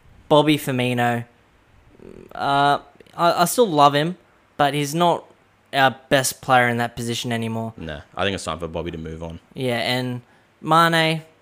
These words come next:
Speaker 1: uh, very good assist.
Speaker 2: Yeah.
Speaker 1: Um, but I think he's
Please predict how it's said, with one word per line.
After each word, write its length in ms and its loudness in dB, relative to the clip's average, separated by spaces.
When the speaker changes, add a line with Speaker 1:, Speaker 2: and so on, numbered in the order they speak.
Speaker 1:
uh, 260 -10
very 340 4
good 160 0
assist. 560 -2
Speaker 2:
Yeah. 140 -2
Speaker 1:
Um, 460 0
but 280 -2
I 120 0
think 260 -2
he's 500 -4